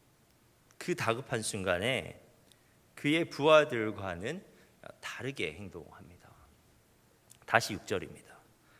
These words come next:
"백성들이 자녀들 때문에 마음이 슬퍼서 다윗을 돌로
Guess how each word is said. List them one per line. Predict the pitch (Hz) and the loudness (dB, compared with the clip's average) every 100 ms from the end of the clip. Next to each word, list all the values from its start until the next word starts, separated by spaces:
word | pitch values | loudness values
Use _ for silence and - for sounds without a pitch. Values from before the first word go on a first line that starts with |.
| - - - - - - _ - | -20 -20 -20 -20 -20 -20 _ -2
"백성들이 | 127 - 170 170 156 156 151 | 0 4 4 4 4 4 4
자녀들 | 123 127 143 143 139 | 6 6 4 2 4
때문에 | 135 123 127 123 | 4 4 4 4
마음이 | 104 110 127 123 | 6 6 4 0
슬퍼서 | - 196 175 175 139 147 160 135 92 - | 0 0 0 2 2 6 6 6 4 0
다윗을 | - 101 123 135 131 - 180 226 165 | -4 0 0 -2 -4 -4 -2 -4 -6
돌로 | - 120 127 143 151 147 147 | -6 -4 -4 -2 0 -2 -4